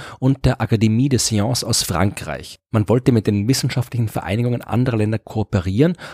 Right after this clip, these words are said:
und hat sich deswegen neunzehnhundertneunzehn in Brüssel zum International Research Council zusammengeschlossen. Denn vor allem nach dem Krieg wollte man die Kooperation zwischen den Ländern stärken.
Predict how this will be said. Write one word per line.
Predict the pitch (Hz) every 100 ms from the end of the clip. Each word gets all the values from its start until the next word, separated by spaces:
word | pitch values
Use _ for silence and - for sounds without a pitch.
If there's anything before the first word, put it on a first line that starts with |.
| -
und | 117 -
hat | 101
sich | - 139
deswegen | 101 107 135 131 117
neunzehnhundertneunzehn | 101 135 165 - 123 113 95 90 82 151 170 - 120
in | 104 90
Brüssel | - 139 143 175 165 - -
zum | - 107 113 -
International | 156 - 98 92 123 - 131 127 131 -
Research | 110 95 107 101 - -
Council | - 78 87 - 80 -
zusammengeschlossen. | 101 78 85 85 - 80 - - - - _ _ - - 110
Denn | 110 - 98 -
vor | 107
allem | 117
nach | 101 120 -
dem | 104 92
Krieg | - 147 104
wollte | 92 98 92
man | 85 85
die | 87
Kooperation | - 98 95 92 - 98 101 -
zwischen | - 104 107
den | 95
Ländern | 85 82 85 80
stärken. | - 78 69 _ -